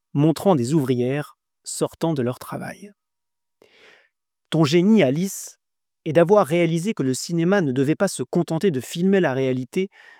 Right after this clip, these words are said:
mais aussi de raconter des histoires et de les mettre en scène. Quel courage et quelle abnégation t'a-t-il fallu, après avoir obtenu l'autorisation de ton patron, pour mener de front ton emploi de secrétaire la semaine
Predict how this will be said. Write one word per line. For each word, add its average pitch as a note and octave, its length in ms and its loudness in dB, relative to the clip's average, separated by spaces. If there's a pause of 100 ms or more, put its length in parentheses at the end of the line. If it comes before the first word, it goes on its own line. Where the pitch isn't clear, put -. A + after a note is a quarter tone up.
mais D3 160 2
aussi D#3 320 -2
de C#3+ 100 0
raconter F3 540 0
des C#3 220 -2
histoires C#3+ 540 -4 (120)
et C#3+ 100 -2
de B2 100 0
les B2 140 0
mettre D3+ 260 -4
en B2 40 -2
scène. A2+ 380 -10 (1080)
Quel C3 200 2
courage D#3 540 2
et B2+ 60 -2
quelle C3 180 0 (100)
abnégation D3+ 680 2
t'a-t-il B2+ 320 -6
fallu, C#3+ 380 -4 (640)
après C3 280 -4
avoir B2+ 200 2
obtenu D3+ 320 4
l'autorisation C3+ 560 2
de B2 80 -4
ton A#2 140 -4
patron, E3+ 360 -6 (600)
pour C#3 220 2
mener F#3 220 6
de D#3 100 2
front G3 260 -2
ton C3+ 180 0
emploi D3 280 2
de A#2 100 -6
secrétaire D3+ 540 -4
la B2 80 -2
semaine D3 460 -2